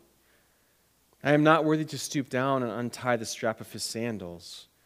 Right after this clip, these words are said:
I baptize you with water, but he will baptize you with the Holy Spirit."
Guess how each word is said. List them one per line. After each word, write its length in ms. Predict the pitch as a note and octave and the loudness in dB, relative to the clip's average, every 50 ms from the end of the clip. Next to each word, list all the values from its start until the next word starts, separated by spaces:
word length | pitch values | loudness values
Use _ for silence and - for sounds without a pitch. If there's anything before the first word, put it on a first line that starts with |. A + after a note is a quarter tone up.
| _ _ _ _ _ _ _ _ - | _ _ _ _ _ _ _ _ 2
I 220 | C#3 D3+ E3 F3+ | 6 10 10 10
baptize 720 | F3+ D#3 D#3 C#3+ C3 - - - B2+ B2 A#2 A#2 A2 A2+ | 10 8 6 6 6 4 0 -4 -2 0 0 0 0 -4
you 80 | A#2+ A2 | -4 -6
with 240 | G#2+ G#2 - - A2+ | -6 -6 -8 -10 -14
water, 500 | A#2+ C#3 C#3+ A#2+ A2 G2+ G2 F#2+ F#2+ - _ _ _ _ _ - _ _ _ | -10 -8 -6 -4 -4 -4 -6 -6 -10 -14 _ _ _ _ _ -20 _ _ _
but 100 | A#2 A2+ | -14 -14
he 240 | - - - F#3 F#3 | -10 -4 -2 0 2
will 120 | E3 D3+ A#2+ | 2 2 4
baptize 720 | B2+ A#2+ A2 - - - - A#2 A2 G#2 G#2 F#2 F#2 G#2 | 4 2 2 2 0 -6 -8 -4 -4 -4 -4 -4 -6 -6
you 260 | G#2 G2 G2 F#2 F2+ - _ _ - _ _ - | -6 -6 -6 -6 -8 -12 _ _ -20 _ _ -18
with 120 | - - | -16 -14
the 80 | - A2+ | -12 -12
Holy 300 | G#2 A#2 A2 G2+ G2 F2+ | -10 -10 -8 -8 -8 -10
Spirit." 580 | - - - - F2+ E2+ F2 E2+ - - _ | -12 -12 -14 -14 -14 -14 -14 -16 -18 -20 _